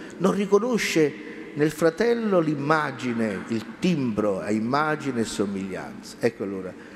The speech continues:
carissime sorelle e cari fratelli, che questo anno centenario che ci apprestiamo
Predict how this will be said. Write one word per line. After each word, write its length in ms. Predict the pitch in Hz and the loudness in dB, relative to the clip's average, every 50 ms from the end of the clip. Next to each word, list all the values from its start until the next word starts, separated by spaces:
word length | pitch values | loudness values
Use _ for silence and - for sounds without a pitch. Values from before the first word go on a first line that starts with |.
| - - - - - - | -18 -20 -20 -20 -10 -4
carissime 640 | - 104 101 104 101 - - 104 98 98 95 98 104 - - - - - | -2 0 0 0 -2 -2 -4 -4 -2 -2 -4 -4 -6 -10 -14 -18 -16 -16
sorelle 460 | - - - 107 101 107 107 101 98 | -14 -6 -4 0 0 2 2 0 0
e 40 | 95 | -2
cari 240 | - - 101 98 95 | -2 -2 -2 0 -2
fratelli, 680 | 95 - 104 95 - - 101 101 95 98 98 95 92 - - - - - - - - - | -2 -2 -4 -2 0 0 0 0 0 0 -2 -4 -6 -6 -12 -14 -16 -16 -18 -18 -20 -6
che 140 | - 117 107 | -6 -6 0
questo 340 | - 151 135 - - 120 113 | 2 2 2 2 2 0 2
anno 340 | 139 139 147 147 139 123 | 2 2 0 0 0 -2
centenario 680 | 110 - - 117 113 117 110 117 131 143 147 139 123 104 | 0 0 -2 -2 0 0 2 2 2 0 0 0 -2 -2
che 120 | - 117 | -2 -4
ci 120 | 104 - - | -4 -4 -6
apprestiamo 920 | 98 - - 104 - - - 117 110 110 110 104 98 92 - - - | -6 -4 -4 -6 -6 -2 -2 -2 -2 0 -2 -2 -4 -4 -8 -12 -16